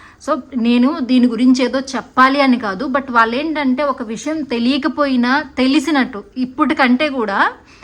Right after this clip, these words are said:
సురేష్ గారు ఎవరైనా ఇంటికి వచ్చినప్పుడు కానీ వాళ్ళ ఫ్రెండ్స్ ముందు కానీ అంటే నాకే కొంచెం ఎందుకు అంత ఇదిగా చెప్తున్నారు అనేలాగా షై ఫీల్ అవుతాను అనమాట. అంత పొగుడుతూ ఉంటారు.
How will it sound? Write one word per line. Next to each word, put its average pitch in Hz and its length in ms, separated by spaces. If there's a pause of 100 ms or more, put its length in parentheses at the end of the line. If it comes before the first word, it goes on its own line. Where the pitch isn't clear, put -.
(200)
సురేష్ 277 460
గారు 269 440
ఎవరైనా 233 420
ఇంటికి 226 400
వచ్చినప్పుడు 226 480
కానీ 202 320
వాళ్ళ 208 260
ఫ్రెండ్స్ 220 420
ముందు 220 280
కానీ 202 500 (220)
అంటే 285 160
నాకే 277 440
కొంచెం 285 460
ఎందుకు 294 380
అంత 254 260
ఇదిగా 254 320
చెప్తున్నారు 233 680
అనేలాగా 226 540
షై 247 260
ఫీల్ 240 240
అవుతాను 208 320
అనమాట. 185 240
అంత 254 340
పొగుడుతూ 247 500
ఉంటారు. 190 400